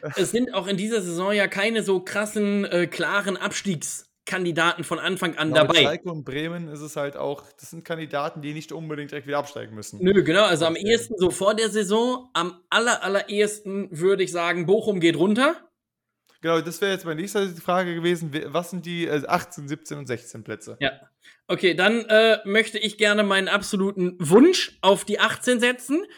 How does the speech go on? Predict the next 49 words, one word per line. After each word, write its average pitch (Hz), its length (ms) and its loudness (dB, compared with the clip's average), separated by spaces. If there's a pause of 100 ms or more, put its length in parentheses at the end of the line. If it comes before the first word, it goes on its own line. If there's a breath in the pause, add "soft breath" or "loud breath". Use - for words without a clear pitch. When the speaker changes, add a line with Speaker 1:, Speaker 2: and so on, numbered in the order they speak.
(120 loud breath)
Speaker 2:
Es 160 240 0
wird 247 200 8
nicht 254 280 0
passieren, 233 420 2
aber 196 300 2
es 190 80 -6
ist 202 160 -4
mein 208 240 4
größter 247 560 8
Wunsch. 254 420 6 (380)
Speaker 1:
Okay, 147 220 -2
Speaker 2:
Ja. 170 80 2
Speaker 1:
ein, 202 140 2
ein, 202 200 0
ein, 190 220 0 (120)
ein, 190 220 0
ein 180 260 0
Wunschtipp 247 520 -4
und 196 120 -6
dann 190 160 0
ein 170 180 -2
Tipp, - 200 -4
den 165 100 -2
du 147 100 -2
auch 139 140 -2
wirklich 151 220 6
Speaker 2:
Ja. - 40 -20
Speaker 1:
denkst. 113 240 -6 (280)
Speaker 2:
Also 180 260 4
mir 220 180 4
ist 220 200 2
egal, 214 400 8 (260)
wegen 220 380 2
mir 294 220 6
soll 262 280 4
Manchester 240 520 0
City 254 340 2
oder 220 100 4
Paris 220 380 0
die 190 100 -12
Champions 220 380 -2
League 226 160 -6
gewinnen. 208 360 2
Wenn 190 140 2
Hertha 247 360 4
B 226 120 2
S 208 220 2
C 202 160 2
absteigt, 185 640 0